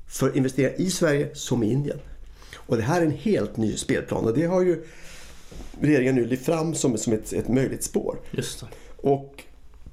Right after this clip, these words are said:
Speaker 1: sen, grön investeringsbank, eh, kan man mycket väl, eh, få till. Eh, de är lika lönsamma som privata bankerna för att de är så kunniga på att, eh, styra investeringarna rätt, vilket ju England har visat. Eh,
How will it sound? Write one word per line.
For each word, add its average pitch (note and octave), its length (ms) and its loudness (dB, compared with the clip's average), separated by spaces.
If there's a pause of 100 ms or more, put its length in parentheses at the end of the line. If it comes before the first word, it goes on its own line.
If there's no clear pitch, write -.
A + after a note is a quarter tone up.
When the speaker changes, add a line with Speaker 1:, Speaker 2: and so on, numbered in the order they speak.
(120)
Speaker 1:
sen, E3 400 2
grön D3+ 220 6
investeringsbank, D3 840 2
eh, D3+ 440 4 (320)
kan D#3 100 4
man D3+ 80 6
mycket D3+ 220 2
väl, F#3 420 4
eh, D#3 540 4
få - 140 0
till. F#3 400 0 (180)
Eh, A#2+ 240 4 (600)
de C#3 260 4
är D#3 60 4
lika E3 200 4
lönsamma A2+ 500 4
som G#2+ 160 2
privata A2+ 340 2
bankerna D3+ 420 2
för C3 60 0
att B2 60 0
de D3+ 80 0
är A2 60 2
så A2+ 80 2
kunniga A#2 540 2
på D3 140 -2
att, - 180 -4
eh, C2 60 0 (160)
styra A2+ 560 0
investeringarna A#2 680 2
rätt, - 380 -4 (160)
vilket A2 240 -2
ju A2+ 60 4
England A2+ 300 0
har A#2 60 2
visat. B2 460 0 (800)
Eh, G#2 180 4